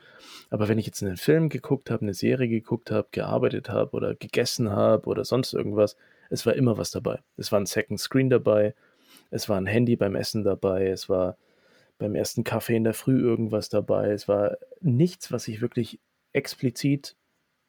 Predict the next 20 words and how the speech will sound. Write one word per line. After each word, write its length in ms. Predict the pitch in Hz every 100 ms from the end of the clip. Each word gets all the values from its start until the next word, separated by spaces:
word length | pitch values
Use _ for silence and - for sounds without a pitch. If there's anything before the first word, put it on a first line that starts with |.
| _ _
alleine 480 | - 101 95 107 123
gemacht 380 | 117 101 101 -
habe. 180 | 104 104 _ _ _ _ _ _ _ _ _ _ _
Und 200 | 107 -
dadurch 300 | 101 104 110
habe 100 | 107
ich 80 | -
irgendwie 300 | - 110 110
die 80 |
ganzen 340 | - 110 - 117
Sachen, 300 | 117 - 113
die 160 | 117
ich 100 | -
gemacht 380 | - 120 117 -
habe, 80 | -
gar 180 | - 92
nicht 160 | 95
so 140 | - 101
wirklich 320 | 98 - -
miterlebt. 520 | - - - - -